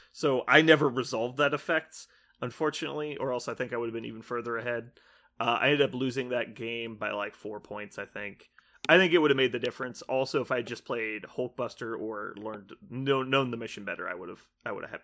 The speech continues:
been fine. I, uh, I definitely made a lot of mistakes in that game.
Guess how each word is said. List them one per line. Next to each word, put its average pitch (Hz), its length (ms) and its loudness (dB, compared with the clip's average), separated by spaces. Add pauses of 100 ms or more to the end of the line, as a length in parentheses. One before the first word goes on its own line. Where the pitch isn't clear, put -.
been 104 180 -10
fine. - 360 -14 (480)
I, 135 200 8
uh, 127 240 4
I 131 80 6
definitely 135 320 2
made 120 180 -4
a 113 60 -4
lot 110 160 -4
of 107 60 -10
mistakes 104 400 -10
in 104 40 -12
that 95 160 -8
game. 101 280 -8